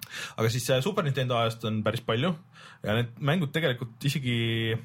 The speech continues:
töötavad nagu päris hästi, et Banjo-Kazooie on seal, äh, ja Banjo-Tooie, aga need on nagu naljakalt, on nagu selle, need versioonid, mis tehti Xbox kolmesaja kuuekümne ja Xbox Live Arcade versiooni jaoks.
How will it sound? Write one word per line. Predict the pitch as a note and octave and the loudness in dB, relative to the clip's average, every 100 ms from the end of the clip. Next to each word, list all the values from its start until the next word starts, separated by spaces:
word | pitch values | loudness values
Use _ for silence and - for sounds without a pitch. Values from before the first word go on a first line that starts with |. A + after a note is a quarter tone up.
| - - - | -12 -20 -4
töötavad | D#3+ E3+ C3+ B2+ | -2 2 2 0
nagu | A2 | 0
päris | C#3+ C#3+ D3+ | 0 2 0
hästi, | D3+ G2 | -2 -8
et | - G#2+ | -4 -2
Banjo-Kazooie | B2+ C#3 A#2+ A2 B2 E3+ G3+ | 2 2 0 -2 -2 0 0
on | F#3+ | 2
seal, | G#3 G3+ - - - - - | 2 0 -6 -18 -20 -20 -4
äh, | G#2+ G#2 G#2+ | 0 2 2
ja | G#2+ | 0
Banjo-Tooie, | G2+ B2+ C#3+ C#3+ - _ D#3 C#3+ A2+ G2 - | 0 2 0 -2 -10 _ 0 2 0 -4 0
aga | C3+ C3+ F#2+ - - - | 2 2 -2 -4 -10 -2
need | A#2+ | 0
on | A#2+ | 0
nagu | A#2+ | 0
naljakalt, | C#3 G#3+ C#3+ A#2 A2+ A2 - - - - | 0 0 0 0 -2 -2 -10 -20 -14 -2
on | A#2+ A2+ | 0 2
nagu | A2 A2 | 0 0
selle, | A2+ G#2+ G#2 - - - | 0 0 -2 -10 -16 -4
need | C#3+ F#3 C#3 | 0 0 0
versioonid, | A#2+ C#3 F#3 C#3+ | -2 0 0 0
mis | A2 - | 0 0
tehti | C#3 C#3+ B2 F3+ | 0 0 0 0
Xbox | - B2 | -2 -2
kolmesaja | D3 D#3 B2 A2 | 0 0 0 0
kuuekümne | G#2+ D#3+ C3 D#3 C3+ G#2+ | 0 0 2 2 2 2
ja | B2 | 0
Xbox | - A2 C3 | -2 -4 0
Live | D3 B2 | 2 2
Arcade | G2+ - B2 A#2+ A2+ | -2 -2 -2 -2 -2
versiooni | G#2 C#3 C#3 G#2 | 0 2 2 0
jaoks. | F2+ E2 - | -4 -8 -10